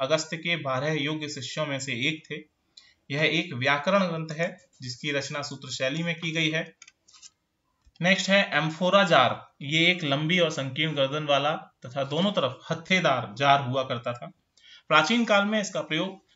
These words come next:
तेल या शराब को रखने के लिए किया जाता था। अरिकामेडु के उत्खनन से रोम आयातित इस जार के अवशेष मिलते हैं।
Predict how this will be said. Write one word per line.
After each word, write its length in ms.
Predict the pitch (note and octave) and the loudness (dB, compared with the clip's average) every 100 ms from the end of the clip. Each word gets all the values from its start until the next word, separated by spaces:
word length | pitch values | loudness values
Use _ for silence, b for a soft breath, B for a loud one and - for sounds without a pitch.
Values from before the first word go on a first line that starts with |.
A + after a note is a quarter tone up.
| _ - | _ -6
तेल 280 | F3+ F#3+ F#3 | -2 0 4
या 220 | F#3 G#3+ | 4 2
शराब 460 | - D#3 D3+ E3 - | 2 4 6 4 2
को 80 | F#3 | -6
रखने 280 | D3 D#3 | -4 -6
के 120 | C#3+ C#3+ | -6 -4
लिए 180 | C#3+ | -4
किया 240 | B2+ C3+ C#3+ | -2 0 2
जाता 220 | C#3 C#3+ | 2 -2
था। 360 | C3+ D#3+ F#3+ _ b _ C#3 | -2 -6 -6 _ b _ -4
अरिकामेडु 540 | C3+ E3+ E3 E3+ E3+ | 2 2 2 0 -2
के 280 | E3+ F3 E3+ | 0 0 -2
उत्खनन 420 | B2+ - D#3+ E3+ | -8 -4 -2 0
से 240 | E3+ E3+ | 0 -2
रोम 360 | D#3+ C3+ D3 D3+ - | -2 -4 -6 -6 -2
आयातित 480 | B2 C3 C#3+ D#3+ - - _ _ D3 | 0 0 -2 -8 -12 -20 _ _ -6
इस 200 | C3+ B2 | -4 6
जार 300 | D3 E3 E3 | 8 8 6
के 80 | D3 | -2
अवशेष 340 | B2+ D#3 D3+ | 0 -2 -2
मिलते 340 | D#3 D3+ D#3 | -4 -4 -4
हैं। 280 | D#3 E3+ F3+ | -4 -6 -12